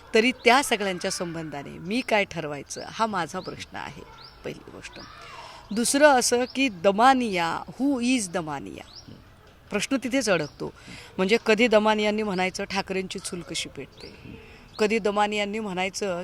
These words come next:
की "अहो, एवढे सगळे नेते, म्हणजे धनंजय मुंडे असतील किंवा कोणी असतील, हे सगळे जे मोठे झाले ते शरद पवारांच्यामुळे झाले." म्हणजे दमानियांना एनकेन प्रकारे शरद पवार किंवा ठाकरे या सगळ्या लोकांना टार्गेट करायचं असतं.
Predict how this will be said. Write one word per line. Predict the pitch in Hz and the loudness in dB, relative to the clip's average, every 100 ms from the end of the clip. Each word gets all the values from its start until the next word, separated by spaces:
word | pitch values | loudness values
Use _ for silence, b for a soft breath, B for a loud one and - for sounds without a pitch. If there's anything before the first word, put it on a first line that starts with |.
| - | -6
की | 208 | -4
"अहो, | 202 180 220 | -2 0 2
एवढे | 208 180 202 | 2 0 -4
सगळे | 208 196 208 | -4 -4 -4
नेते, | 196 190 196 180 180 190 B B B | -4 -4 -2 -2 -2 -10 B B B
म्हणजे | 180 185 | -8 -6
धनंजय | 180 180 190 | -4 -6 -4
मुंडे | 202 190 185 | -6 -4 -6
असतील | 180 190 190 | -6 -10 -6
किंवा | 190 | -6
कोणी | 185 185 180 | -4 -6 -6
असतील, | 180 - 170 | -8 -8 -10
हे | 160 185 | -8 -8
सगळे | 196 180 | -6 -6
जे | 196 | -6
मोठे | 196 185 180 185 | -6 -8 -10 -8
झाले | 175 156 156 | -8 -8 -8
ते | - | -8
शरद | - 190 | -6 -6
पवारांच्यामुळे | 196 202 190 185 175 190 175 175 | -6 -4 -4 -4 -6 -8 -8 -10
झाले." | 160 147 147 - B B B B B - | -10 -12 -12 -16 B B B B B -6
म्हणजे | 180 190 269 | -2 4 4
दमानियांना | 240 190 196 240 269 285 277 269 269 277 294 311 | 4 2 4 4 4 4 2 2 4 4 6 2
एनकेन | - 214 254 233 277 285 | 4 4 4 2 0 0
प्रकारे | 262 233 240 240 240 247 262 | -2 -2 2 2 4 4 2
शरद | - 214 214 214 - | 0 0 0 -2 0
पवार | 220 226 233 233 220 | 2 4 2 0 -4
किंवा | 226 233 240 233 - | -4 -2 0 -2 4
ठाकरे | 220 - 214 220 226 226 B B - | 4 4 0 0 2 0 B B 6
या | 285 | 6
सगळ्या | - 254 196 269 | 6 2 4 2
लोकांना | 302 - 220 226 | 2 0 -4 -4
टार्गेट | 220 175 156 156 | -2 -4 -4 -10
करायचं | - 147 - | -10 -12 -12
असतं. | 151 - - | -16 -16 -18